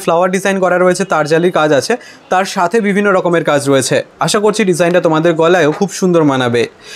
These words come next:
এটার ওয়েট আছে তিন গ্রাম নশো ষাট মিলিগ্রাম, আর এটার প্রাইস আসছে বাইশ হাজার ছশো টাকা অ্যাপ্রক্সিমেটলি। এই বিউটিফুল কালেকশনটা দেখো just কতটা সুন্দর লাগছে, কতটা কিউট লাগছে ডিজাইনটা। এটা চারটে লেয়ারে ডিজাইন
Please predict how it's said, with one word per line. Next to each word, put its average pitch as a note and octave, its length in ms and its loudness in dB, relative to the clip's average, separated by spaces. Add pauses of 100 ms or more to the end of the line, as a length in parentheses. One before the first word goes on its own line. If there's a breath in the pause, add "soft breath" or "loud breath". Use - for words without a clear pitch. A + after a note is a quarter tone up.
(200 loud breath)
এটার A3+ 200 2
ওয়েট A3+ 240 4
আছে A#3 180 0
তিন G#3 160 0
গ্রাম A3+ 220 0
নশো F#3 260 -2
ষাট G3 160 -2 (100)
মিলিগ্রাম, G#3 380 0 (340 loud breath)
আর E3+ 140 0
এটার G3+ 180 0
প্রাইস G3+ 280 0
আসছে A3+ 240 0
বাইশ F3 220 0 (100)
হাজার D3+ 220 0 (360 loud breath)
ছশো F3+ 340 -2
টাকা A3 160 -2
অ্যাপ্রক্সিমেটলি। C3+ 720 -2 (540 loud breath)
এই F3 80 0 (100)
বিউটিফুল A3 460 0
কালেকশনটা A3 400 0 (100)
দেখো D#3+ 260 -2
just G#3 260 0
কতটা F#3 260 0 (140)
সুন্দর G#3+ 320 2 (120)
লাগছে, G#3 220 -2 (100)
কতটা F#3 280 0
কিউট G#3 280 0
লাগছে G3+ 200 0 (100)
ডিজাইনটা। G3 380 0 (400 loud breath)
এটা G3+ 120 0 (120)
চারটে G3 400 -2
লেয়ারে G3+ 320 2
ডিজাইন G3 240 -2